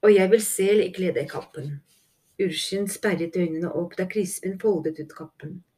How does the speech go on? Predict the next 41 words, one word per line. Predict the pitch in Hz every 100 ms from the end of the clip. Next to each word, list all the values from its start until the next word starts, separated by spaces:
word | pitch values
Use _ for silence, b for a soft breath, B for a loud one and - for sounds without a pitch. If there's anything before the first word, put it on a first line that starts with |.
| _ _ b b -
Han | 185 185 233 226
ville | 208 165 175 185 180
strekke | - 233 214 196
ut | 185 185
en | 214 214
pote | 247 214 156 196 214
og |
røre | 220 180 160 156
ved | 190
den. | 190 185 175 - _ B B B B - -
Han | 190
mintes | 208 180 180 175
hvor | 160 165 180 196
begjært | 185 175 175 180 180 -
han | 165 165
hadde | 160 170
følt | 165 156 156
seg | 175 170 156
som | - 185
en | 185 190
ung | 196 185
page | 214 185 - 233 226 B B -
da | 170
han | 180 202 202
hadde | 165 190
hjulpet | 208 165 147 175 -
padre | 160 160 165
å | 185 185
ta | 151 147
på | 160 151 143
kappen. | - - 156 156 _ _ _ B B B -
Nå | 190
var | 180 170
det | 180 180
ham | 180
selv | 180 185 190 196 160
som | - 160
ble | 170 156
ikledd | 175 - 170 175 180 -
en | 175 170
kappe | 139 - 175